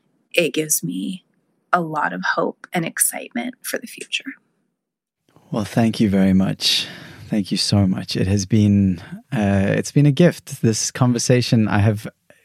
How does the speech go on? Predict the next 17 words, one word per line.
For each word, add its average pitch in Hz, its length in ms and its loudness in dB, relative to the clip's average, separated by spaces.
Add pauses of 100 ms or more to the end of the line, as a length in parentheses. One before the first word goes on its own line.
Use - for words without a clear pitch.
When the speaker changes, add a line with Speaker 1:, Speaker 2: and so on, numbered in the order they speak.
(220)
Speaker 2:
I - 60 -6
feel 123 440 0 (280)
<laughs> - 300 -16
energized. 123 560 2
Like, 110 160 2
it 117 140 2
was, 110 340 2 (1000)
we've 113 220 2
explored 123 460 2
so 120 260 2
many 120 240 4
beautiful 107 380 2
things. 98 460 2
And 101 160 -2
I 101 60 0
feel 113 240 2
like 98 420 -2